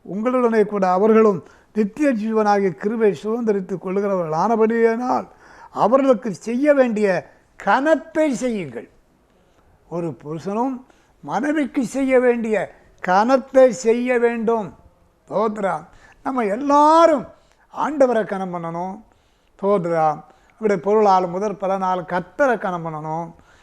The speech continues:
அவரை கனம் பண்ணா நம்ம கைவிட மாட்டார். அதுபோல ஒரு புருஷன், ஹல்லேலூயா, ம், ஸ்தோத்திரம்,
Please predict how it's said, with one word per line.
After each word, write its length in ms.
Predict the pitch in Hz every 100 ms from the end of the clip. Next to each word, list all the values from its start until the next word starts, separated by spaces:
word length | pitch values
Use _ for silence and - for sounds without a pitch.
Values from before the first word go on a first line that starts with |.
| _
அவரை 320 | - 220 247 214
கனம் 260 | 202 262
பண்ணா 300 | 240 214 220
நம்ம 160 | 202 190
கைவிட 300 | 190 190 190
மாட்டார். 600 | 170 165 165 175 190 - _ - -
அதுபோல 760 | 107 139 156 170 190 190 185 - -
ஒரு 260 | 156 143
புருஷன், 760 | 123 160 202 226 - 214 180 107 _ _ _ _ _
ஹல்லேலூயா, 580 | 190 202 180 170 139 120 - _ _ - -
ம், 260 | 147 139 110 -
ஸ்தோத்திரம், 380 | 190 196 165